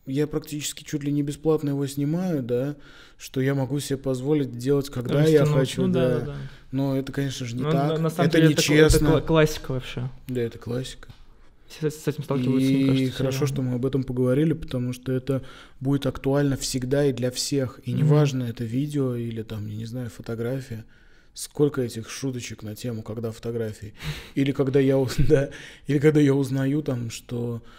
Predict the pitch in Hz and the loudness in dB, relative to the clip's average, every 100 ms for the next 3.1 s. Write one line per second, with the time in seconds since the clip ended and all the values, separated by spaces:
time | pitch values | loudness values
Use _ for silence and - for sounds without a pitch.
0 | - - - 123 117 117 117 117 131 127 | -20 -18 -10 -6 -6 -6 -6 -6 -4 -6
1 | 120 117 104 117 117 127 - 131 110 - | -6 -8 -6 -4 -2 -4 -8 -10 -8 -8
2 | 113 113 - 120 113 113 113 - - - | -8 -8 -8 -8 -6 -4 -6 -10 -14 -16